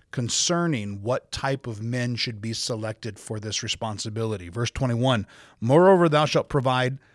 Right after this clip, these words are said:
out of all the people able men." And here's number one,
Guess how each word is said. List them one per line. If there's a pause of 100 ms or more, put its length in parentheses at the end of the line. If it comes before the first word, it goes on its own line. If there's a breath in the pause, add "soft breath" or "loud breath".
(340 soft breath)
out
of
all
the
people (160)
able
men." (540 loud breath)
And
here's
number
one,